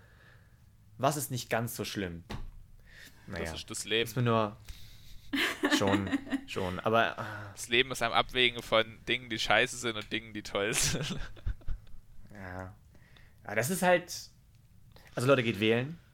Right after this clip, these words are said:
Speaker 1: Das ist schon wichtig. Sonst dürft ihr nicht mitreden. Meine Meinung.
Speaker 2: Ja.
Speaker 1: Huh.
Speaker 2: Ja, doch, doch. Das
Speaker 1: Ähm,
Speaker 2: unterschreibe ich auf jeden Fall auch.
Speaker 1: Ja, aber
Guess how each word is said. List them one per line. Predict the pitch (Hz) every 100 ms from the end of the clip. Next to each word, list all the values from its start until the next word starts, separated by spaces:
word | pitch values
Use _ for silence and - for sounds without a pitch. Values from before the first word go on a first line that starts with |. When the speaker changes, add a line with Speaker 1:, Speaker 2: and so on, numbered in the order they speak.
| - - - _
Speaker 1:
Das | - 98
ist |
schon | 113 110
wichtig. | 101 101 120 123 - - - -
Sonst | - 104
dürft | 101
ihr |
nicht | 101 95
mitreden. | 92 95 92 117 - - - - - - - -
Meine | 90 90
Meinung. | 87 92 120 - - - - - -
Speaker 2:
Ja. | - 95
Speaker 1:
Huh. | 113 101
Speaker 2:
Ja, | - 135
doch, | 131 110 -
doch. | 98 101 -
Das | - 101
Speaker 1:
Ähm, |
Speaker 2:
unterschreibe | 98 - 90 110
ich | 110
auf | 104
jeden | 98
Fall | 101 92
auch. | 95 98 - - - - - - -
Speaker 1:
Ja, | 107 90 85 - -
aber | 104 95 92 92 90 87